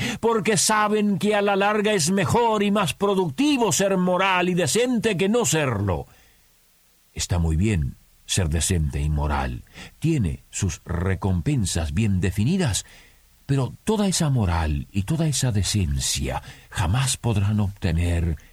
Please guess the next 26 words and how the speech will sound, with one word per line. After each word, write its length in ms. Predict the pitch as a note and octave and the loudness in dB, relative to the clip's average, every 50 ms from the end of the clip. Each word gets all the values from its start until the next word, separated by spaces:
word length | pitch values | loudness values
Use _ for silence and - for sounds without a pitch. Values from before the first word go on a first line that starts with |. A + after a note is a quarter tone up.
| - - | -20 -12
el 280 | - - F#2+ F2+ E2 E2 | -6 -2 -2 0 0 0
don 320 | G2+ E2+ D#2 D2+ D#2+ D#2+ | 0 0 0 0 -2 -2
precioso 720 | - E2+ E2+ D#2+ - - - E2+ D#2+ E2 D#2+ - - E2+ E2 | -2 -2 -2 -2 -2 -2 0 0 0 0 -2 -2 -2 -2 -2
de 140 | C#2+ D#2 D#2+ | -2 -2 -2
la 120 | D2 C#2 | -2 -2
salvación, 840 | - - - C#2 C2+ B1+ C2 - - - D#2 D#2+ C#2+ C#2 C#2 C#2+ C#2 - - - - - - C3 - | -4 -4 -4 -4 -4 -6 -8 -8 -6 -4 -2 -2 -2 -2 -2 -2 -4 -4 -8 -16 -16 -10 -10 -6 -2
esa 280 | - C3+ - - B2 | -2 -2 0 0 -2
salvación 760 | - - B2 A2+ G2 F#2+ - - G2+ G#2 G2+ G2 F#2+ F#2 E2 - - - - - - - | 0 0 0 0 0 0 0 0 0 0 2 2 2 0 -2 -4 -10 -20 -20 -20 -16 -6
que 120 | - F2+ E2+ | -4 -2 -2
es 140 | D#2+ D2+ | 0 0
vida 240 | D#2 F2 E2+ D#2+ D#2 | 0 0 0 0 -2
eterna. 680 | D2+ - D#2+ D#2+ D#2 C#2 B1+ C2 C2+ C2 B1 A1+ - - _ _ _ _ _ _ _ _ _ _ _ _ _ _ _ _ _ - - C#3 - | -2 -2 -2 -4 -4 -4 -4 -6 -6 -6 -6 -8 -10 -14 _ _ _ _ _ _ _ _ _ _ _ _ _ _ _ _ _ -12 -12 -4 -2
Imagínese 640 | E3 F#3+ F#3+ E3 - F#3+ F#3 F3 - - D#3+ - - - _ _ _ _ _ _ _ _ _ - - C3+ B2+ - | 0 0 0 0 0 -2 0 0 0 -2 -2 -4 -6 -12 _ _ _ _ _ _ _ _ _ -14 -12 -12 -4 -2
que 100 | D#3+ F3 | 0 0
hubo 460 | G#3 B3 C4 A#3 A3 A#3 G3+ D#3 - _ | 2 2 2 2 2 0 0 -2 -4 _
un 280 | F3 F#3 F3+ E3 D#3+ | -2 0 0 0 0
famoso 500 | - - C#3+ A2 A#2 C3 C3 C3 C#3 C3+ | 0 0 0 2 2 2 0 0 -2 -2
personaje 600 | - C3+ B2 - - F#2 F#2 F2 D#2+ - - D2+ D2 | 0 -2 -2 0 0 0 0 0 -2 -2 -2 -2 0
de 140 | D#2+ F#2 | 0 0
la 140 | F2+ F2 F2 | 0 0 -2
crema 520 | - - - E3 F3 F#3+ F#3 F3 F#3 F3+ D#3+ | -2 -2 -2 0 0 0 0 0 0 0 -2
social 800 | - - - - - A2 G2 - - - A2 A#2+ B2 C3 C3+ C3+ | -2 -2 -2 0 0 0 0 0 0 0 2 2 2 2 2 0
y 80 | C3+ | 0
política 760 | C3 - D3 A#2 G#2+ B2 A#2+ A#2 - B2 A2 - C3 B2 A#2 | 0 0 0 2 2 2 2 0 -2 -4 -4 -2 -2 -2 0
de 120 | G#2 G#2 | 0 0
Jerusalén 1080 | F2+ - - F#2 F#2 G#2 G2+ - G#2 D#2+ D2+ D2+ C#2+ C2+ C2 C2 C2 B1+ B1+ A#1+ A1 G#1+ | -2 0 -2 0 0 0 0 0 0 0 0 0 0 0 -2 -2 -2 -2 -4 -6 -8 -10